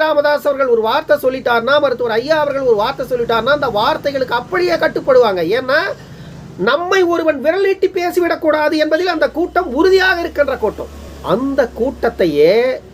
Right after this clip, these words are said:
திமுகவினுடைய மிகப்பெரிய சதி திட்டத்தால இந்த நேரத்துல மரக்காணத்தில் நடந்த அந்த கலவரத்தை எண்ணி பார்க்கிறோம். அதுக்கு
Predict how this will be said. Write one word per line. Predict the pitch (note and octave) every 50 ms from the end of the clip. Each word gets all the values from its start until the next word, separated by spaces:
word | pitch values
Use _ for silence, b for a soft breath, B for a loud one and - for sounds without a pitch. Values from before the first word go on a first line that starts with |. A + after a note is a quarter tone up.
| - -
திமுகவினுடைய | G#3 B3 C4+ C4+ B3+ B3 - - A#3 A3+ G#3+ G#3+ G#3 G#3+ G#3 G3+ G3 G3 G3 F3+ D#3+ D#3+ F3
மிகப்பெரிய | G3 A3 A#3+ C4 B3+ - - - B3+ C4 B3+ B3 A#3+ A#3 - -
சதி | - A#3+ B3 A#3 D4 B3+
திட்டத்தால | A#3 A3+ - - G3 E3 D#3+ D3+ C#3+ C#3+ D3 F#3+ A#3 C4 - - - - - - - B2+
இந்த | D3+ D3 D3 C3+
நேரத்துல | D#3 E3+ G3 G#3 - - E3+ E3+ G3 A3 G3 D#3+ C#3 C#3+
மரக்காணத்தில் | D#3 E3 F#3+ G#3 G#3 - G#3 G3+ G3+ G3 G3+ - - F#3+ F3+ E3
நடந்த | F3 F#3 F#3+ G3+ G3+ G3+ F#3
அந்த | F3+ F#3 - - -
கலவரத்தை | G#3+ A#3+ C4+ B3+ B3+ B3 B3 - A#3+ A3
எண்ணி | G3+ G#3 G3+ -
பார்க்கிறோம். | E3+ C#3+ - - - - - - - - - F#3 - - - - - - - - - - - - - - - - - _ _ _ _ _ _ -
அதுக்கு | F#3 B3 - -